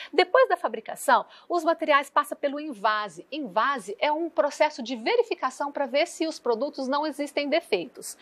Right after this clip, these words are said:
Depois ele, as embalagens são abastecidas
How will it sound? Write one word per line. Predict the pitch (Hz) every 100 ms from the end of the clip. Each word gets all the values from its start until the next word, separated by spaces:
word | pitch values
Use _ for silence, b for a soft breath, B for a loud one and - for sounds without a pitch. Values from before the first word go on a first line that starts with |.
| B B 233
Depois | 285 320 311
ele, | 285 277 214 _ _ -
as | 233 226
embalagens | 254 226 214 220 226 220
são | - 196
abastecidas | 175 175 - 240 - 208 233 330